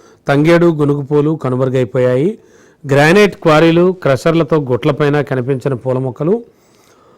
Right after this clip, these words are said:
ఆ, శాస్త్రానికి రెండు మూడు తంగేడు రెమ్మలతోనే సరిపెడుతున్నారు. సీతజడ,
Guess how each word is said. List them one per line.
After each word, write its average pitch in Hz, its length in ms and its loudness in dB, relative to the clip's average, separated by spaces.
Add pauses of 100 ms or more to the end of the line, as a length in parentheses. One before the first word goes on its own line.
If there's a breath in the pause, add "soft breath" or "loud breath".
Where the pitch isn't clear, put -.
(480 soft breath)
ఆ, 123 300 -2
శాస్త్రానికి 175 880 2 (400)
రెండు 156 360 0
మూడు 190 280 2
తంగేడు 151 400 -2
రెమ్మలతోనే 147 480 -2
సరిపెడుతున్నారు. 127 760 -4 (760 soft breath)
సీతజడ, 196 720 2